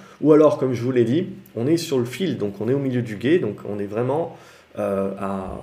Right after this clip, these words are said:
à choisir son camp camarade incessamment sous peu. Euh, et sur cassure par le bas, je chercherai pas trop à comprendre, j'attendrai la zone des seize mille six, euh, et j'accumulerai, euh, ma position. Donc c'est soit pour moi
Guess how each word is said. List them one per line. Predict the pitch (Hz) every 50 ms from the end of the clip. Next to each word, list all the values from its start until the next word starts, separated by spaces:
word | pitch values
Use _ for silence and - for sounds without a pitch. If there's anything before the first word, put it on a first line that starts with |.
| - - - - - - -
à | - 107
choisir | 104 - - 139 127 127 135 135 120
son | - - 123 110
camp | - - 131 123
camarade | 123 127 110 104 104 104 120 135 139 131 101 - - - - - _ _ _ _ _ - _ _ _ _ - - - - -
incessamment | - 120 120 - 120 - 123 123 120 117
sous | - - 101
peu. | 98 131 165 190 190 - - - - - - - - - -
Euh, | 117 113 110 -
et | 143
sur | 127 - 175 156 -
cassure | 175 156 123 - - 139 127
par | - 143 123
le | 123 123
bas, | 113 117 123 147 170 170 156 -
je | -
chercherai | 123 110 - - 123
pas | 120 131
trop | 127 - 143
à | 131 123
comprendre, | 123 - 107 - - 123 143 147
j'attendrai | 123 123 117 - 120 113 104 123
la | 127 120 107
zone | 113 123 123
des | 120 113
seize | 117 - 117 110 101
mille | 117 113 113 -
six, | - - 151 151 147 - - - - - - - - - - _ - -
euh, | 107 104 101 104 - - - 101 - - - - - -
et | 117 127
j'accumulerai, | 135 120 127 110 - - - 120 110 110 107 104 98 104 101 - - - - 120
euh, | 104 98 98 98 101
ma | 98 98 101 104
position. | 98 - 113 104 110 101 - - - -
Donc | - 98 98
c'est | - - 127
soit | 120 - - 185 175 180
pour | - 139 143
moi | 135 135 135 127 123 123